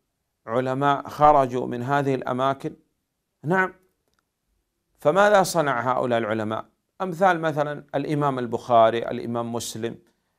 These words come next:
هؤلاء الأئمة رحمهم الله تعالى، ماذا صنعوا؟ هل قالوا: "لابد أن نرجع إلى الجزيرة،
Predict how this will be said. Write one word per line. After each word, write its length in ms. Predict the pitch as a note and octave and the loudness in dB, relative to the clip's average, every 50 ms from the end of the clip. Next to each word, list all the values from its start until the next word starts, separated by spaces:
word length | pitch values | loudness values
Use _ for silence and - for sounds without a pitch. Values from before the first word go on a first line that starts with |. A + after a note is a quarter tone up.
| _ _ _ _ | _ _ _ _
هؤلاء 400 | - D#3 E3+ - F#3 F#3 F#3+ E3+ | 2 2 2 4 2 4 4 4
الأئمة 500 | E3+ D#3+ - D#3+ D3 D3+ D3 C3+ A#2+ A2+ | 4 2 0 -2 -2 -2 -2 -2 -4 -2
رحمهم 440 | A2+ A2 - - B2 A#2 A2+ A2+ A2 | -2 -2 -4 -4 -6 -8 -6 -6 -8
الله 180 | G2+ - - - | -8 -6 -8 -8
تعالى، 340 | - - - - - - _ _ _ _ _ _ _ _ _ _ _ _ _ | -8 -8 -10 -10 -10 -16 _ _ _ _ _ _ _ _ _ _ _ _ _
ماذا 260 | C#3 F3+ G3+ G3 F#3+ | 0 2 4 4 4
صنعوا؟ 420 | - - D#3 C3+ B2 A#2+ A2+ A#2 B2 | 2 2 0 0 0 -2 -4 2 2
هل 140 | D#3 E3+ | 2 2
قالوا: 320 | E3 - F3 E3+ E3 E3 D#3+ | 6 6 6 6 8 6 6
"لابد 400 | D#3+ F3+ F#3 E3+ F3 F3 D3+ D#3+ | 6 6 6 6 4 0 -2 -4
أن 160 | D#3 D3+ D3+ | -6 -4 -2
نرجع 440 | D3+ D3+ D3 C#3+ C3 C#3+ C3+ C3 C#3 | -2 -2 -2 -4 -4 -4 -4 -4 -6
إلى 100 | C#3 C#3 | -8 -8
الجزيرة، 580 | C3+ C3 C3+ C3 A#2+ C3+ C#3+ C#3+ C#3+ C#3+ C#3+ | -6 -6 -6 -6 -4 -4 -4 -4 -4 -6 -8